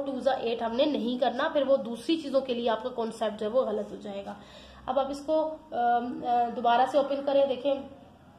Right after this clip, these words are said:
Convert करें, ये आपके पास हो गया ए स्क्वायर माइनस बी स्क्वायर, तो वो आपको पता है किसके equal होता है, a plus b into a minus b के, ठीक है। तो ए आपके पास है एक्स फ़ोर और बी आपके पास क्या है, वाई फ़ोर,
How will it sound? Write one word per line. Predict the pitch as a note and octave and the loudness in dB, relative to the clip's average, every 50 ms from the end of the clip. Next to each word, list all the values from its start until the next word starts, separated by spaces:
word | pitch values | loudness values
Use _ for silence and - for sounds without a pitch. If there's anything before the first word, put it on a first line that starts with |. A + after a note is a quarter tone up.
| - - - - - - | -20 -20 -20 -20 -4 0
Convert | B3+ B3+ C4 B3+ B3 B3+ B3+ B3+ | 2 2 4 6 6 6 6 4
करें, | C#4 C4+ C4 C4 | 2 2 2 2
ये | B3+ C4+ | 4 4
आपके | B3+ A#3+ B3 - | 2 2 2 0
पास | - B3 A#3+ - | -2 -2 -2 -2
हो | B3 A3 | -2 -2
गया | B3 A#3+ | 0 0
ए | A#3 A#3+ B3+ | 2 2 2
स्क्वायर | B3 - - C#4 B3+ A#3+ | 0 0 0 0 0 2
माइनस | A#3+ A3+ A#3 A#3+ A3+ G3+ | 2 0 0 0 -4 -6
बी | G#3 B3+ C4+ | -6 -6 -8
स्क्वायर, | - - - C#4+ C4+ C4 - - - - - - - | -8 -2 2 2 2 2 2 -4 -10 -14 -14 -8 -4
तो | B3+ | 0
वो | B3 B3 | 4 4
आपको | B3 B3+ B3 - C#4+ | 4 4 4 2 2
पता | C#4 B3+ B3+ C4+ | 2 2 4 4
है | C4+ | 2
किसके | C#4 C#4+ - - - D4 | 2 0 -2 -2 -2 0
equal | D4 C#4+ C#4+ C#4+ C#4 C#4 | 0 2 2 4 4 4
होता | C4 C4+ C4+ C4+ | 2 2 2 2
है, | C#4 D4 D#4 D#4 D#4 - - | 2 2 2 0 -2 -4 -8
a | - - C4 B3+ C4 C4+ | -8 -4 0 2 2 2
plus | C4+ C#4 C4 C4 C4 G#3 | 4 4 4 4 4 2
b | A3+ C4 C4 | -4 -6 -4
into | C4 B3 B3+ C4+ | -6 -6 -2 2
a | C4 C4 C4+ | 2 4 4
minus | C#4+ C#4+ C#4 C#4 D4 - - | 4 4 4 2 2 0 0
b | D#4 E4 F4 E4+ | 0 0 0 0
के, | - G4+ G#4+ G#4 - - - - - - - | -2 -4 -6 -6 -10 -16 -20 -20 -20 -14 -10
ठीक | C#4+ C#4+ | -4 -2
है। | E4+ E4+ | 0 0
तो | E4+ - | 0 0
ए | - B3 C4+ | 2 4 6
आपके | C#4+ C#4 C#4 C#4+ C#4 C#4+ | 6 6 4 2 0 0
पास | C4+ C4 B3+ - | 0 0 2 2
है | B3+ F3+ E3 E3+ - - - - - - | 0 0 0 0 -2 -4 -6 -6 -4 -2
एक्स | C4 B3+ - - | -2 -2 -4 -6
फ़ोर | - - D#4 D4+ D#4+ E4+ | -6 0 6 6 8 8
और | - C4+ C4 A#3 | 6 4 -2 -4
बी | G#3 B3 C4 C4+ | -4 -2 2 2
आपके | B3+ - - C#4 - | 2 2 2 -2 0
पास | - B3 A#3+ B3 - | 0 0 0 0 0
क्या | C#4 B3+ A#3+ | 0 2 2
है, | B3 B3+ B3 | 2 2 0
वाई | A3 G#3+ A3 A#3 A#3+ | 2 2 0 0 0
फ़ोर, | - - D4 D4 D#4 F4 D#4+ | 0 2 6 6 6 6 4